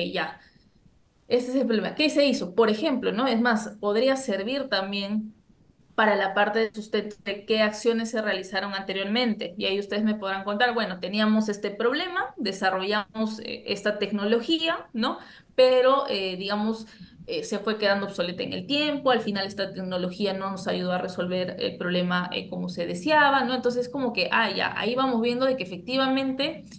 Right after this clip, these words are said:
tenemos la necesidad de abordar esta problemática desde otra mirada, ¿no? Hay que darle esta mirada innovadora para trabajar con ello porque no ha funcionado todavía lo que, lo que se ha realizado. Entonces,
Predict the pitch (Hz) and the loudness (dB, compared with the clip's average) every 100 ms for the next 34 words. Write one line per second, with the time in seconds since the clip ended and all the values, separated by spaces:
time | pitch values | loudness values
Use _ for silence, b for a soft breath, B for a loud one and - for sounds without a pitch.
0 | B - - - 208 240 262 269 226 202 | B -20 -12 -2 4 6 4 4 2 0
1 | 185 185 190 202 220 247 247 202 185 180 | -4 -6 -4 2 4 4 2 0 2 2
2 | 185 226 269 285 277 277 269 226 208 214 | 0 2 0 0 -2 -4 -2 0 2 0
3 | 247 254 254 294 370 - - 196 196 214 | 0 -2 -4 -2 -2 -8 -4 -2 0 0
4 | 220 214 220 170 - - - 233 220 214 | 0 0 0 -2 -2 -6 -4 0 2 0
5 | 220 233 247 240 233 - 233 214 208 214 | 0 0 0 -2 -2 -2 0 0 0 0
6 | 226 220 196 190 214 269 294 - 185 175 | 0 -2 -2 -2 -2 -2 -4 -4 -4 -2
7 | 180 180 220 220 233 277 277 202 190 185 | -4 -2 -2 -2 -2 -2 -2 -6 -4 -6
8 | B B B B - 214 226 220 247 226 | B B B B 2 4 4 4 2 2
9 | 190 196 190 185 175 170 170 185 180 175 | 0 2 4 2 2 -2 0 0 0 0
10 | - 165 156 160 170 - 196 185 185 - | -2 -6 -6 -8 -12 -10 -6 -4 -4 -2
11 | 180 185 175 - 156 - - - 185 180 | -2 -2 -2 -2 -2 -4 -10 -8 -6 -4
12 | 196 - | -4 -6